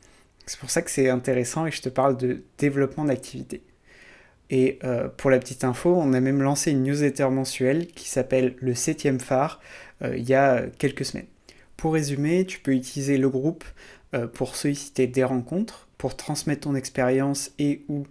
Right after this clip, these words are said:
des outils ou des ressources. Tu peux connecter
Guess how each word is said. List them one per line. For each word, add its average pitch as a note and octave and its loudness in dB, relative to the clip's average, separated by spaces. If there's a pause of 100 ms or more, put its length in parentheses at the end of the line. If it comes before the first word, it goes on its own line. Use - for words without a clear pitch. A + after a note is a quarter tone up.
(180)
des B2+ 0
outils C#3 -4
ou C3+ -6
des B2 -2
ressources. B2 -4 (320)
Tu - -16
peux D3+ -4
connecter D3 2